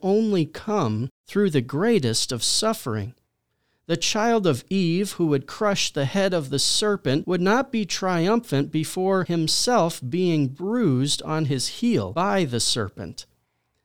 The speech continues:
Seven hundred years before his birth as an infant in Bethlehem's manger, Jesus was predestined by God to die for the sins of his people.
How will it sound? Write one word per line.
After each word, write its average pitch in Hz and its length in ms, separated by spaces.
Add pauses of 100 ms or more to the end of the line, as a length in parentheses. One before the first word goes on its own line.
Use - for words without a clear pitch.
Seven 202 360
hundred 160 320
years 170 360
before 156 400
his 127 180
birth 190 320
as 135 160
an 135 140
infant 190 500
in 131 160
Bethlehem's 156 680
manger, 151 540 (260)
Jesus 220 460
was 170 160
predestined 156 760
by 180 220
God 170 580
to 147 120
die 160 680
for 143 220
the 139 100
sins 156 460
of 151 140
his 175 180
people. 214 480